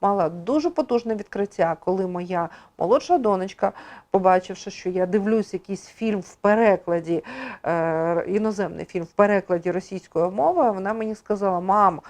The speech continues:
ну цей же ж фільм є і українською, чому ти не дивишся цей фільм українською мовою?» Я сказала, я була здивована, я сказала: «Невже?» А вона каже: «Мама, сьогодні переклади іноземних фільмів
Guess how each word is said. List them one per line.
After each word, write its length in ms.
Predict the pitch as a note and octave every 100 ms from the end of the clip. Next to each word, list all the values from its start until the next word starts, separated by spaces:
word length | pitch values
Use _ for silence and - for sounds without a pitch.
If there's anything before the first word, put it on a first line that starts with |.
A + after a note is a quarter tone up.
| - - -
ну 60 |
цей 220 | G#3 C4+ B3+
же 160 | A3+
ж 160 | A#3 -
фільм 360 | A#3+ C#4+ D4+
є 260 | A#3 A3 B3+
і 180 | - B3
українською, 920 | A#3+ B3 A#3+ A3 A3+ G3+ - D#3 C#3 - - -
чому 300 | - A#3+ D#4+
ти 120 | C#4+
не 140 | A3
дивишся 440 | F#3 A#3 G#3+ G3 F#3
цей 200 | F#3 F3+
фільм 280 | - C#4+ F3+
українською 640 | G3 F#3+ G#3+ G#3+ - G#3
мовою?» 440 | G3+ G3 E3 E3 D#3 - - _
Я 160 | F#3+ G3+
сказала, 560 | - G3 F#3 F3+ F3 -
я 180 | F#3 F#3
була 300 | F#3+ F#3+ F#3+
здивована, 720 | E3+ A3 G#3+ E4 D4+ F3 D3+
я 60 | D3+
сказала: 460 | - F#3 F#3+ F3+ - - -
«Невже?» 680 | G3+ G3 F#3 A3+ D#4+ C4+ - - -
А 60 |
вона 160 | G#3+ G#3
каже: 280 | - A3 A3+
«Мама, 380 | A3+ A#3 F#3+ F3
сьогодні 680 | - G3+ A3 C#4+ C#4 A3
переклади 800 | G#3+ - G#3 A#3 B3 A3+ G3 E3+ F3
іноземних 720 | F#3 G3 F#3+ A3 G3+ F3+ F3+
фільмів 720 | _ - A#3 A#3 G3+ F3